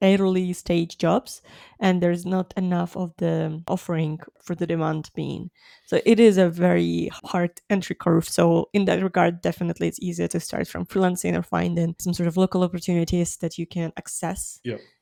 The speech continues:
Speaker 1: And then, um, you know, for me also, what was really helpful is that I could be in the environment in Estonia where every other person has an I T. So there's a lot of need for designers, and you can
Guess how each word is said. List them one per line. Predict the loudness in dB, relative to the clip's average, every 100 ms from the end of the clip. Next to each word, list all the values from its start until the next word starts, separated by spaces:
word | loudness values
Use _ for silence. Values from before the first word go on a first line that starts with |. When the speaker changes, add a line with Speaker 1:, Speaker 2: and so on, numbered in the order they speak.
| -8
Speaker 1:
And | -4 -2
then, | -2 -2 -4 -2
um, | 0 0 -2 -6 -10 _ _ -4
you |
know, | -2
for | 0 2
me | 4
also, | 4 2 0
what | 0 -2
was | -4 -4
really | 0 2
helpful | 0 -2 -4
is | -2 0
that | 0 0
I | -2 -4
could | -2 -2 -2
be | -2 -4
in | -2 -2
the | -2
environment | -2 0 2 2 0 -2 -4
in | -6
Estonia | -4 -2 0 2 2
where | 2 2 2 2
every | 2 2
other | 2 0
person | 0 -4 -2 -4
has | -2 -2
an | -2
I | -2
T. | -4 -10 -8
So | -8
there's | -2 -2 0
a |
lot | 2 4 4
of | 2
need | -2
for | -4
designers, | -8 -6 -6 -8 -8 -10 -14 -16 -14 -2
and | 0 2
you | 2 0
can | 0 0 0